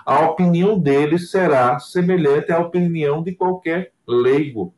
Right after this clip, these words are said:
sobre aquela matéria, sobre aquele ponto de vista.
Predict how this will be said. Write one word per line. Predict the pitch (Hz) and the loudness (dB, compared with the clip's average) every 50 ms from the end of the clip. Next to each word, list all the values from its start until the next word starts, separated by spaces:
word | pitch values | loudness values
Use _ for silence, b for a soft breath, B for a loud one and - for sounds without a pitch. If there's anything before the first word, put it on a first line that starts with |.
| _ _ _ _ _ _ _ _ | _ _ _ _ _ _ _ _
sobre | - - 139 123 127 143 143 | -6 -2 -2 0 2 2 0
aquela | 139 127 120 117 117 156 160 180 185 175 156 | 0 -2 -6 -6 -2 0 0 2 2 2 2
matéria, | 143 127 123 120 - - 139 117 - 95 95 | 2 0 -2 -2 -2 -2 0 0 2 0 0
sobre | - - - 139 139 131 | -2 -2 -2 0 0 0
aquele | 135 - - - 175 202 202 185 180 | -2 -2 0 0 2 4 4 2 0
ponto | 175 131 123 120 - - | -2 -4 -8 -8 -10 -12
de | 113 110 | -16 -16
vista. | 104 98 92 87 87 - - - 87 | -10 -8 -8 -8 -8 -10 -16 -20 _